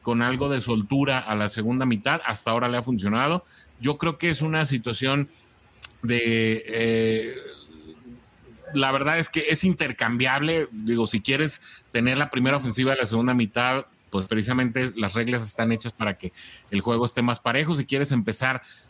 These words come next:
revolucionado, empieza revolucionado. Si, si quieres tener el balón en la primera, en la primera ofensiva de la segunda mitad, tenlo. Lo importante es cómo ejecutes, ¿no?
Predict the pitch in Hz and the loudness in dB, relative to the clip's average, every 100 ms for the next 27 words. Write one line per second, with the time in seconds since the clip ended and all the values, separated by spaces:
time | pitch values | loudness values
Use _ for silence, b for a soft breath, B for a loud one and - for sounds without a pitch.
0 | _ 117 113 110 104 117 131 120 135 131 | _ -2 2 2 2 2 2 2 0 0
1 | 131 120 107 104 101 107 127 143 147 151 | 0 2 2 0 0 2 4 4 2 0
2 | - 110 104 - - 92 127 131 131 120 | -2 0 0 0 -2 -2 0 0 0 0
3 | 117 120 120 113 117 117 110 101 101 113 | 0 2 2 2 2 2 0 0 0 2
4 | 107 - 101 95 92 92 - B - 110 | 0 -4 -2 0 0 0 -6 B -6 0
5 | 120 127 117 120 120 113 113 113 110 101 | 2 0 0 0 0 0 0 2 2 0
6 | 110 - 139 165 180 208 202 B B - | -2 0 0 2 2 0 -4 B B -8
7 | 127 127 120 117 113 139 143 170 - 151 | 0 2 2 0 -2 -2 0 -2 0 -2
8 | 160 151 131 104 - 127 - 92 - 92 | 0 -2 -4 -6 -2 -2 -2 -4 -2 0
9 | 127 175 | 2 0